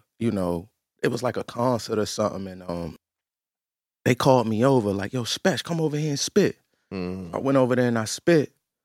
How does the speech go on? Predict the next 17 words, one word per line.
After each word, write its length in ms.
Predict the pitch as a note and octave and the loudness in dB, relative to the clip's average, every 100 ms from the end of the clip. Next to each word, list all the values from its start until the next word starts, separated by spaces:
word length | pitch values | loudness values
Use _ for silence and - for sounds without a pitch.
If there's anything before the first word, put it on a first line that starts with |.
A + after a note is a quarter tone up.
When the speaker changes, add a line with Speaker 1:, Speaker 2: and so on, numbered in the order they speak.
| _ _ _ _ _ _ - | _ _ _ _ _ _ -6
Speaker 1:
And, 180 | A2 G#2+ | 0 2
uh, 480 | G#2+ G#2+ G2 F#2 F#2 _ _ _ _ _ _ | 2 2 0 -2 -6 _ _ _ _ _ _
one 180 | A#2 D#3 | 2 4
of 60 | D3 | 4
the 80 | G#2+ | 2
guys, 600 | G#2 G#2+ G#2 G2 A2+ - _ | 2 2 0 -4 -8 -16 _
my 100 | - - | -16 -6
homie 260 | G#2+ G2 - | -4 -4 -4
Cuzzo, 500 | C#3 A#2+ G2 F#2+ E2 | 0 0 0 -2 -2
was 160 | F#2 - | -4 -2
actually 560 | G#2 F#2+ - F#2 F#2 - | -2 -2 -4 -4 -4 -6
Green 320 | - A2 A2 G2+ | -2 2 4 6
Road 300 | A#2+ A#2 G2 | 6 4 2
manager 360 | G2 F2 F2+ | -4 -6 -6
at 180 | F2+ - | -8 -10
the 80 | - | -14
time. 300 | - F2 | -10 -8